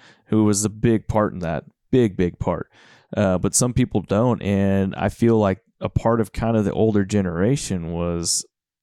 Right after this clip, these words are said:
not willing to, um,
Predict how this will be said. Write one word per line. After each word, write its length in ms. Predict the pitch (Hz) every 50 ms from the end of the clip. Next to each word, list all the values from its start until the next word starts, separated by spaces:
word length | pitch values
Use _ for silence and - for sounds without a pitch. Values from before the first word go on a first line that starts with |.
| _ _ _ _ _ _ _ _ _ _
not 480 | 78 78 90 104 104 101 104 104 - -
willing 480 | 110 107 107 107 104 104 101 98 98 95
to, 800 | - - - 98 95 92 92 92 90 92 92 90 87 87 85 101 - _ _ _ _ _ _ _ _ _ _ _ - -
um, 440 | 95 92 - 78 - 60 - 113